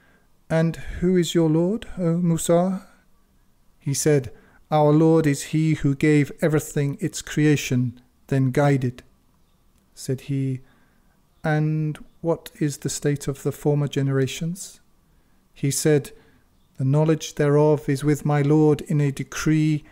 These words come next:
My Lord neither errs nor forgets, who made the earth for you as a bed, and inserted roads for you therein,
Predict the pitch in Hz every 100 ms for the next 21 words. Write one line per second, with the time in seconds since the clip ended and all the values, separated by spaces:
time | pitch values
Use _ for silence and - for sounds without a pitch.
0 | _ _ _ _ - 139 135 143 147 147
1 | 143 - - 147 143 143 - 160 143 143
2 | 139 135 - 139 127 - 135 135 131 -
3 | - - - _ _ _ _ - - 143
4 | 147 156 151 - 151 - 160 156 143 -
5 | - 135 135 147 151 151 - 135 131 127
6 | 147 139 131 - - - - 143 147 143
7 | - 165 160 160 143 135 156 156 151 -
8 | 143 156 156 147 147 151 160 147